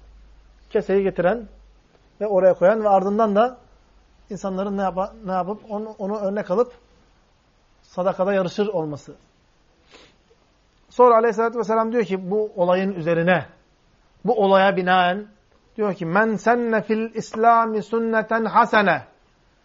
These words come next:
Kim İslam'da güzel bir yol tutursa, tutarsa, kim İslam'da unutulmuş bir sünneti ihya ederse de diye tercüme edebiliriz hadisin akışına göre. Yahut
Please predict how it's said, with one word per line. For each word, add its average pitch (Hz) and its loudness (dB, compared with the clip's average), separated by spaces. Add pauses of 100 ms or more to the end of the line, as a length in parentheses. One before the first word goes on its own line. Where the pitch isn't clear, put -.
(380)
Kim 226 -2
İslam'da 220 2
güzel 214 2
bir 220 2
yol 214 8 (1400)
tutursa, 220 4
tutarsa, 185 4 (1900)
kim 233 2
İslam'da 226 4
unutulmuş 226 -2
bir 226 0
sünneti 220 -4
ihya 214 2
ederse 208 -2
de 190 -4
diye 165 -4
tercüme 143 -12
edebiliriz 143 -14
hadisin 160 -12
akışına 165 -16
göre. 147 -10
Yahut 196 2